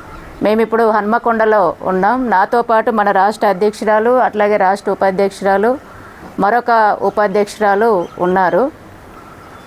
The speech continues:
ఈరోజు మన సిఐటి, అంగన్వాడీ యూనియన్ సిఐటి ఆధ్వర్యంలో మనము ములుగు జిల్లా మంత్రి గారి, ఆ, సీతక్క గారి క్యాంప్ ఆఫీస్ ముందు ధర్నా నిర్వహించడం జరిగింది.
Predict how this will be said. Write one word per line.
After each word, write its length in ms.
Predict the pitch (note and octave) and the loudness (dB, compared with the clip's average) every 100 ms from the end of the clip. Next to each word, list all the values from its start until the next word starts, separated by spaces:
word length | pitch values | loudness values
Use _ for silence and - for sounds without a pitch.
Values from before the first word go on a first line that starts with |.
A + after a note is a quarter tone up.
| - | -6
ఈరోజు 640 | G3+ A#3 A#3+ C4 C4+ A3+ G3+ - - - - | -2 2 2 2 2 2 -2 -8 -20 -20 -8
మన 180 | G#3 A3+ | -2 0
సిఐటి, 540 | A3 A#3 B3 B3+ B3+ A3+ | 0 2 2 2 2 2
అంగన్వాడీ 440 | G#3 A#3 A#3+ A#3+ | 2 2 2 2
యూనియన్ 360 | A#3 A3+ A3+ A3+ | 2 2 0 0
సిఐటి 460 | A3+ G#3+ A3 A3 | 0 2 2 2
ఆధ్వర్యంలో 760 | G#3 F3+ G3+ G3+ G3+ G3 G#3+ B3+ - - - - - - - - - - | 2 2 0 2 2 2 2 0 -4 -20 -20 -20 -20 -20 -20 -20 -20 -6
మనము 500 | G3+ A#3 A#3 A#3 G3 - | -2 0 2 2 0 -2
ములుగు 300 | G3 G#3+ B3+ | 0 2 2
జిల్లా 520 | A3+ A#3 A#3 A3 F#3 - - - - - | 0 2 2 2 0 -2 -16 -20 -20 -6
మంత్రి 300 | F#3+ G#3 B3+ | -2 -2 0
గారి, 480 | B3 A#3+ A3+ G#3+ G3 - - - F#3+ | 2 2 2 2 0 -6 -20 -6 0
ఆ, 160 | G3+ | 0
సీతక్క 400 | G3+ A3 A#3+ A#3 | 2 0 0 -2
గారి 260 | A#3 A3 G#3+ | 0 0 0
క్యాంప్ 360 | G#3+ G3+ G#3+ | 0 0 0
ఆఫీస్ 360 | G#3+ G#3+ A3 A3 | 0 0 -2 -4
ముందు 500 | G3 G3 G#3 F#3+ D#3 - - | -4 0 0 0 0 -6 -10
ధర్నా 300 | F3+ F#3+ G#3 | -4 0 0
నిర్వహించడం 760 | G#3+ G3+ G3+ G3 G3+ G3+ F#3+ D#3+ - | 0 2 2 0 0 0 0 -2 -8
జరిగింది. 600 | E3+ F#3 F#3 G#3 F#3 B3+ | -4 -2 0 0 0 -2